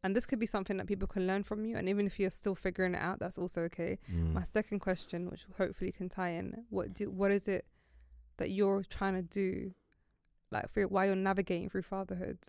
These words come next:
Speaker 1: and also navigating through your own personal journey as your
Speaker 2: Mm.
Speaker 1: own person
Speaker 2: Mm.
Speaker 1: away from fatherhood? What are you doing to ensure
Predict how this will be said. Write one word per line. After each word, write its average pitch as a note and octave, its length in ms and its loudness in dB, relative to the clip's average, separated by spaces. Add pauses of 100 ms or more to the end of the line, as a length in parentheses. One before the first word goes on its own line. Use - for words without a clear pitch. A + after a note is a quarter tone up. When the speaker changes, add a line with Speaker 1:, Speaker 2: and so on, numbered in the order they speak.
(120)
Speaker 1:
and F#3+ 120 -2
also F#3+ 200 0
navigating F#3+ 400 0
through F#3 180 0
your - 140 0
own F#3 160 4
personal F3+ 380 0
journey F3+ 420 0
as F3+ 180 4
your F#3 100 2
Speaker 2:
Mm. - 80 0
Speaker 1:
own F#3 160 2
person - 520 -2 (280)
Speaker 2:
Mm. D#3 140 2
Speaker 1:
away F#3 200 6
from F3+ 200 -2
fatherhood? F3+ 560 -4 (520)
What F#3+ 160 4
are G3+ 80 2
you F#3+ 180 0
doing F3+ 520 2
to - 180 -8
ensure F#3 720 -2